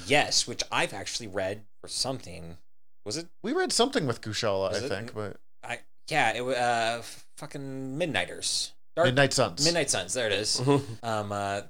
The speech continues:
Speaker 1: they did a spin-off, uh, se-, se-, series recently that
Speaker 2: Yeah,
Speaker 1: was
Speaker 2: I
Speaker 1: tied
Speaker 2: lent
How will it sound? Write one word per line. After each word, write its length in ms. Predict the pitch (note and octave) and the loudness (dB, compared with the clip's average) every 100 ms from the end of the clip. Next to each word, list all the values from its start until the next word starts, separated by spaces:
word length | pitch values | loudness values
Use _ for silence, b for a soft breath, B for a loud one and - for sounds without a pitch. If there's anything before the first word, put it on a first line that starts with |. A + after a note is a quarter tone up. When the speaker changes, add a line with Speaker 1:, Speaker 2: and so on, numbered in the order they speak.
| C3 | -6
Speaker 1:
they 100 | C3 | -2
did 160 | D3 | 2
a 60 | C3 | 2
spin-off, 520 | - D3 A2+ F#2+ - | 2 2 0 0 -2
uh, 240 | B2+ G#2 G2+ | 0 0 2
se-, 320 | - A2 F#2+ | 0 0 0
se-, 340 | - G#2 F#2+ | 0 0 -4
series 420 | F#2 - F#2 F2 - | 2 2 0 -6 -4
recently 380 | F2 E2 E2 | -4 -4 -4
that 100 | E2 | 4
Speaker 2:
Yeah, 100 | C#4+ | 10
Speaker 1:
was 60 | D4 | 10
Speaker 2:
I 40 | A#3+ | 10
Speaker 1:
tied 80 | |
Speaker 2:
lent 40 | A3+ | 8